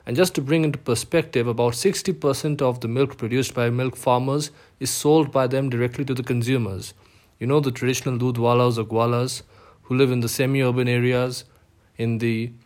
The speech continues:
suburbs of the cities, and then they come with their bicycles or some, uh,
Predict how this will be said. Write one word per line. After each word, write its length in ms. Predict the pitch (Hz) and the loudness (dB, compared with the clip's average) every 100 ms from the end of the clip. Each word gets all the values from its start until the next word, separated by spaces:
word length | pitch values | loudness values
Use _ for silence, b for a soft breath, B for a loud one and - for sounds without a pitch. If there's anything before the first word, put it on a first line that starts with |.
| b b _ _ | b b _ _
suburbs 560 | - 127 123 151 131 127 | -4 0 4 4 4 0
of 120 | 120 | 0
the 80 | 120 | 0
cities, 560 | 143 135 135 143 - _ _ _ | 0 0 0 -4 -10 _ _ _
and 160 | - 107 | -12 -4
then 140 | 127 | 0
they 100 | 123 | 0
come 420 | 120 131 131 120 117 123 | 0 0 0 -2 -6 -6
with 160 | 113 | -4
their 100 | 107 | -2
bicycles 720 | 107 120 120 120 - 123 117 113 | 2 4 4 0 -2 -2 0 -2
or 160 | 107 | -4
some, 420 | - 104 101 110 - b b b _ | -4 -6 -8 -12 -16 b b b _
uh, 380 | 98 92 90 | -8 -6 -8